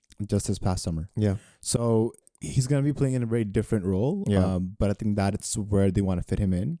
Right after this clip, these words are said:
Speaker 2: Yeah.
Speaker 1: Um,
Speaker 2: You don't think he's gonna come one down?
Speaker 1: I, I think they should.
Speaker 2: That's,
Speaker 1: Uh,
Speaker 2: that's the, that's the position I would want him to play.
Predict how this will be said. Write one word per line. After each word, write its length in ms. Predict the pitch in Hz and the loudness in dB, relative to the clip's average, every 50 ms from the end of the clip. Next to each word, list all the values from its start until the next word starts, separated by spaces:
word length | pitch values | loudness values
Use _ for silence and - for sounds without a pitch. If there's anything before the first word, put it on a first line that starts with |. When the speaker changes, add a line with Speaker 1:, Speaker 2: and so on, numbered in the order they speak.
| _ | _
Speaker 2:
Yeah. 300 | - 104 101 95 90 90 95 - - | -4 -2 0 0 0 0 -4 -6 -4
Speaker 1:
Um, 320 | 95 90 90 87 85 87 87 | 0 0 2 2 2 2 2
Speaker 2:
You 60 | 104 131 | 2 2
don't 100 | 131 123 | 2 2
think 100 | 131 135 | 0 0
he's 80 | 127 | 0
gonna 140 | 131 127 127 | 0 0 0
come 120 | 127 131 123 | 0 0 0
one 120 | 123 123 | 0 0
down? 160 | 127 135 143 - _ _ _ _ _ _ _ _ _ _ _ _ _ | -2 -4 -4 -8 _ _ _ _ _ _ _ _ _ _ _ _ _
Speaker 1:
I, 180 | 117 117 120 139 - | 0 2 2 2 2
I 140 | - 123 131 | 2 2 2
think 540 | - - - 165 180 156 - - - - - _ _ _ | 2 2 0 0 0 0 -4 -10 -20 -20 -20 _ _ _
they 300 | - 131 123 110 117 123 | -14 -10 0 2 4 4
should. 500 | 120 - - - 120 107 120 156 156 - - - _ _ | 4 2 2 2 2 2 2 0 -4 -8 -14 -20 _ _
Speaker 2:
That's, 240 | - 101 113 117 110 110 | -2 2 2 4 4 4
Speaker 1:
Uh, 100 | 110 110 | 4 4
Speaker 2:
that's 240 | 110 110 110 107 | 4 4 2 2
the, 60 | - 127 | -2 -6
that's 360 | 120 - 123 123 139 - - | -4 -2 -2 -2 -2 -2 -6
the 120 | - - 123 | -8 -6 -4
position 320 | - 131 120 120 127 127 | -2 -2 -2 -2 -4 -6
I 140 | - 101 117 | -4 -2 -2
would 140 | 127 123 98 | 0 0 -2
want 180 | 98 95 92 | -4 -8 -8
him 80 | 95 87 | -10 -12
to 60 | 87 | -12
play. 220 | 82 - - - | -12 -14 -16 -18